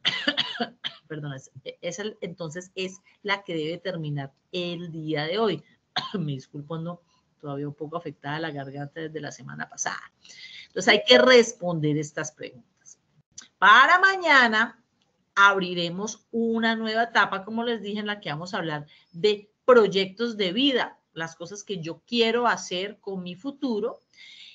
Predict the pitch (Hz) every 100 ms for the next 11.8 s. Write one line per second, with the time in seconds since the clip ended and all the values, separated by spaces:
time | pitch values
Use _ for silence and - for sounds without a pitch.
0 | _ - 330 330 330 320 320 330 320 269
1 | 247 240 247 247 247 247 247 247 247 220
2 | 214 214 202 202 175 180 202 196 190 185
3 | 185 170 - 156 170 185 208 202 208 -
4 | 277 - 226 196 - - 160 147 - 185
5 | 160 147 147 156 170 165 143 147 - _
6 | - 262 254 247 - - 196 190 156 160
7 | 165 190 - 285 370 415 _ _ _ -
8 | - 139 170 - 160 131 180 240 240 226
9 | 185 151 151 151 175 196 160 156 214 _
10 | _ - _ _ 339 370 381 - 202 202
11 | 175 180 190 190 - 220 233 -